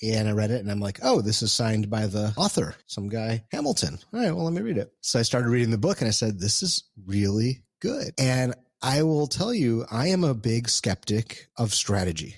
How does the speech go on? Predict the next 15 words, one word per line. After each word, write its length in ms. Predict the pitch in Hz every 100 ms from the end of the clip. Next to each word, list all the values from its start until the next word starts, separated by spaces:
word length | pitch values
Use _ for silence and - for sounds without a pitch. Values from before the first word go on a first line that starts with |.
| -
like 160 | 117 -
the 80 |
word 420 | 110 117 120 120 104
strategy 560 | - 95 87 90 90
and 80 | 87
the 80 | 98
way 540 | 98 107 110 107 101 -
business 380 | 110 - 110 -
leaders 260 | 98 95 -
often 560 | 107 101 107 95 98 -
invoke 420 | 113 98 92 95 -
it. 100 | -
Yet 180 | 107 101
this 160 | 135 -
book 340 | - 113